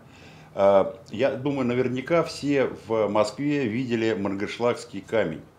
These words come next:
потому что в советское время оттуда везли вагонами напиленный ракушняк. И огромное количество зданий, внутрянки сделано вот таким вот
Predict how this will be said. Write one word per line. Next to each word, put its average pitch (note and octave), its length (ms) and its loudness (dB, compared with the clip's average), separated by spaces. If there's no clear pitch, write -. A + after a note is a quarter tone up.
потому A2 340 0
что - 180 -8
в - 40 -10
советское G2+ 540 -2
время D3 420 -2
оттуда C#3+ 560 0
везли G#2 540 -4
вагонами C3+ 920 0
напиленный A2+ 640 0
ракушняк. G#2 640 -4
И F2+ 80 -2
огромное A2 500 -2
количество G#2 480 -6
зданий, A2+ 460 -2
внутрянки G2 720 -2
сделано A#2+ 460 2
вот F#2+ 100 -6
таким A2 340 0
вот G2 200 -2